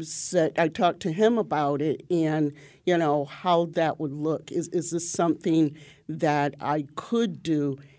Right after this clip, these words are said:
And he said, you know, "Think of the power that you have as a prosecutor. You know, you can do more for your community as a prosecutor than you can as a public defender.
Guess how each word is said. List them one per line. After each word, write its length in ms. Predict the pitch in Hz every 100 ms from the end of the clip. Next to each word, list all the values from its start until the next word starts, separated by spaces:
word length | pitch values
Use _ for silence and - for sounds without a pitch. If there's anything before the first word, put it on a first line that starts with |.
| -
And 380 | 175 170 170 175
he 200 | - 196
said, 420 | - - 170 160
you 140 | 196 185
know, 200 | 160 156
"Think 220 | - 214 214
of 100 | 175
the 80 |
power 420 | 165 196 160 175 151
that 220 | 151 -
you 140 | 165 156
have 340 | 170 151 147 143 - - _
as 320 | - 165 160
a 40 | 165
prosecutor. 1040 | - 185 185 185 - - 151 139 131 127 - - -
You 120 | - 165
know, 200 | 156 147
you 360 | 143 151 196
can 280 | 202 - 170
do 160 | 170 160
more 340 | 151 160 190
for 200 | 202 -
your 180 | 147 143
community 800 | 139 165 156 196 214 147 143 139 - _
as 240 | - 143 143
a 40 |
prosecutor 800 | 139 - 254 254 - - 151 156
than 460 | 147 - 190 220 214
you 140 | 175 170
can 600 | - 214 214 170 156 156 - - -
as 380 | 170 165 156 - -
a 80 |
public 480 | 156 - 165 151 156
defender. 680 | 151 - 185 240 240 151 135